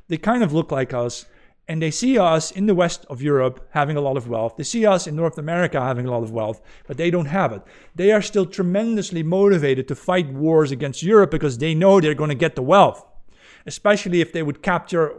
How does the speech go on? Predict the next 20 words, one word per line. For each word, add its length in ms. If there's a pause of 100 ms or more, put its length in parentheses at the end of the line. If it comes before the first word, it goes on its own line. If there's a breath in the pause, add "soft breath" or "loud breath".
(120)
Western 500
Germany, 380
the 80
German 260
industry, 540 (240 loud breath)
they 120
would 160
have 300
tremendous 540
wealth 340
for 140
themselves, 640
right? 200 (380 soft breath)
So 140
they 160
are 80
extremely 400
motivated 480
to 80
fight. 420